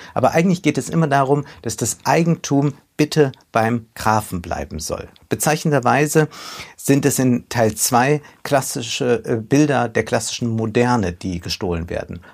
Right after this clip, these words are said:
Man könnte jetzt ja auch eine Restitutionsdebatte führen. Wo kommen eigentlich diese Gemälde her? Warum besitzt der Graf die alle?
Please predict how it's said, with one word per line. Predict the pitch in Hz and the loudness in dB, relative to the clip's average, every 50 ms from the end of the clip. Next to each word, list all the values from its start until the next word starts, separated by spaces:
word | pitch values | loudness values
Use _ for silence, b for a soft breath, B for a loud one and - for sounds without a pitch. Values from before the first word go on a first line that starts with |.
| B | B
Man | - 139 - | -16 -6 -4
könnte | 160 147 - 131 | -4 -4 -2 -2
jetzt | 117 110 104 107 - | -2 -2 -2 -2 -4
ja | - 92 | -2 -2
auch | 85 92 92 - | -2 -2 -2 -4
eine | 95 95 92 90 90 - - - | -4 -4 -4 -6 -8 -8 -6 -4
Restitutionsdebatte | 110 - - 113 - - 110 107 - - 147 160 151 131 - - 101 - 87 85 - 90 | -4 -4 -6 -8 -8 -8 -8 -4 0 2 2 2 2 0 -2 -4 -2 -2 -4 -4 -4 -10
führen. | - - 107 104 104 95 | -10 -8 -6 -6 -6 -6
Wo | 101 | -6
kommen | 95 - 113 110 101 | -6 -4 -4 -2 -2
eigentlich | 80 101 107 104 90 | -4 -4 -6 -8 -8
diese | - 110 104 - 110 | -8 -8 -8 -6 -6
Gemälde | 95 107 104 107 117 127 127 120 113 | -6 -4 -4 -2 -2 -2 0 0 0
her? | 98 95 95 98 | 0 0 -2 -2
Warum | 95 95 98 98 | -4 -4 -4 -6
besitzt | 101 101 101 123 139 - - | -6 -4 -4 -4 -4 -4 -4
der | - 107 | -6 -6
Graf | - - 92 92 90 87 | -4 -4 -4 -4 -4 -4
die | - - 107 - | -4 -4 -2 0
alle? | - 127 147 143 | 0 0 0 -2